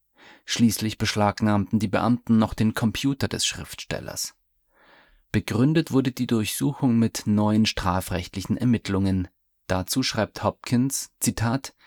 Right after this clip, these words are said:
"Der Durchsuchungsbefehl wurde im Zusammenhang mit einer neuen strafrechtlichen Ermittlung gegen mich durch die Berliner Staatsanwaltschaft ausgestellt. Erneut werde ich, wie bereits zweitausenddreiundzwanzig,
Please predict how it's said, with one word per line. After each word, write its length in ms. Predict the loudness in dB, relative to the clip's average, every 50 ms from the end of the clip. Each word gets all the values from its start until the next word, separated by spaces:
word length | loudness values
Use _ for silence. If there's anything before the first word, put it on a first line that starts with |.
| -20 _ _ _ _ _ _ -2
"Der 120 | 0 0
Durchsuchungsbefehl 1040 | 2 0 -2 -2 0 -2 -2 0 0 0 -2 0 -2 -2 -2 0 0 0 0 0 2 2
wurde 200 | 2 0 2 0
im 120 | 0 0
Zusammenhang 720 | 0 -2 0 0 2 2 2 2 0 -2 -4 -6 -6 -6
mit 240 | -6 -6 -6 -4 -2
einer 180 | -2 0 2
neuen 360 | 2 2 2 2 2 2 2 0
strafrechtlichen 840 | 0 -4 -4 -2 -2 -2 -2 -4 -6 -6 -6 -8 -10 -8 -6 -6
Ermittlung 480 | -2 0 0 -2 -2 -2 -2 -2 -2 -2
gegen 260 | -2 -4 -4 -2 -2
mich 280 | 0 -2 -2 -4 -6 -8
durch 160 | -8 -8 -4
die 100 | -2 -2
Berliner 440 | 0 0 2 4 4 4 4 2 2
Staatsanwaltschaft 840 | 0 -2 -2 -2 0 0 -2 0 0 -2 -2 -4 -6 -10 -10 -10 -10
ausgestellt. 720 | -8 -8 -8 -8 -8 -8 -6 -6 -8 -8 -10 -12 -16 -18 _ _ _ _ -20 -20 -20 -18 -18 -18 -20 -10 -2
Erneut 460 | 2 4 6 6 6 6 4 2 2
werde 200 | 2 2 2 2
ich, 340 | 0 0 -2 -4 -6 -4 -4
wie 80 | -2
bereits 400 | -2 -2 -2 -2 -2 -2 -4 -6
zweitausenddreiundzwanzig, 1300 | -2 -2 -2 0 0 -2 -2 -2 -2 0 2 2 2 4 2 2 0 0 0 0 0 -2 -4 -6 -8